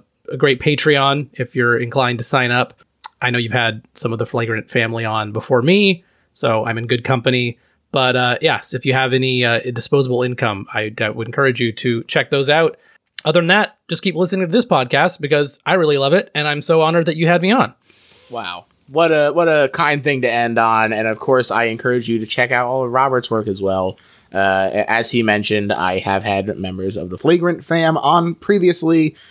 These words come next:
Speaker 2: Uh, so if you are enjoying the show and you're listening because, uh, Robert mentioned it, hey, go check out those episodes in the back catalog. Great place to start. We had Under the Silver Lake with the Haze Man himself.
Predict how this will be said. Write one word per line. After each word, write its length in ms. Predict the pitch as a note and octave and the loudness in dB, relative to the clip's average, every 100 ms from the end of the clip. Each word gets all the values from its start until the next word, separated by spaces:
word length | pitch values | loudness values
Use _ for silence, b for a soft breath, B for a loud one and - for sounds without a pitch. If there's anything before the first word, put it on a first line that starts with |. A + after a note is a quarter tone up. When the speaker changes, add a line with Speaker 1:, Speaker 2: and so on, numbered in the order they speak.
| B - | B 0
Speaker 2:
Uh, 220 | A2 A2 | 2 2
so 260 | - B2 A#2 | 2 4 4
if 140 | A#2+ | 4
you 140 | A#2+ | 4
are 160 | A#2 C#3 | 4 4
enjoying 320 | C3+ C3 B2+ | 2 0 0
the 80 | B2 | -2
show 280 | - C#3+ E3 | 0 0 2
and 120 | G#2 | 0
you're 100 | F#2 | -2
listening 420 | G2 G2 A2 A2 | -2 -4 -4 -4
because, 500 | G#2+ - G#2+ G#2+ A2+ | -4 -2 -2 -2 -4
uh, 260 | E2 G#2 G#2+ | -4 -2 0
Robert 380 | G#2 G#2+ G#2+ G#2 | 0 0 -2 -4
mentioned 340 | B2 - C#3+ | -4 -2 2
it, 220 | D#3 D#3 b b - | 2 0 b b -4
hey, 320 | G3+ F#2 D#2+ | -2 -2 -4
go 240 | G#2 A2+ | 0 0
check 260 | - C3 C#3+ | 0 0 2
out 320 | C#3 C#3+ - - | 2 0 -4 -2
those 220 | C3 D#3 | 0 2
episodes 360 | D3 D3+ D#3+ D3+ | 0 2 0 0
in 80 | |
the 60 | D#3 | -2
back 220 | C#3+ E3 | 0 -2
catalog. 500 | - F#2 E2+ D#2+ E2+ | -2 -6 -8 -12 -12
Great 340 | - G2 A#2 - | -8 -6 -6 -4
place 360 | A#2+ B2 - | -2 -2 -4
to 120 | - | -10
start. 520 | C3+ - B2+ D3+ F#2 _ b b b | -8 0 2 2 0 _ b b b
We 100 | G2+ | -4
had 300 | A#2+ A#2 A#2+ | 0 2 2
Under 240 | A#2 C3+ C#3+ | 2 0 0
the 120 | D3 | 0
Silver 320 | D#3 D3+ D3+ | 2 2 4
Lake 340 | D3 D3 - - | 4 2 -2 -6
with 240 | G#2+ G#2 - | -2 -2 -4
the 160 | A2 | -4
Haze 260 | A#2 B2 B2+ | 0 0 0
Man 200 | B2+ B2+ | 0 0
himself. 540 | B2 C3+ C#3 G2+ - | 0 2 2 2 -4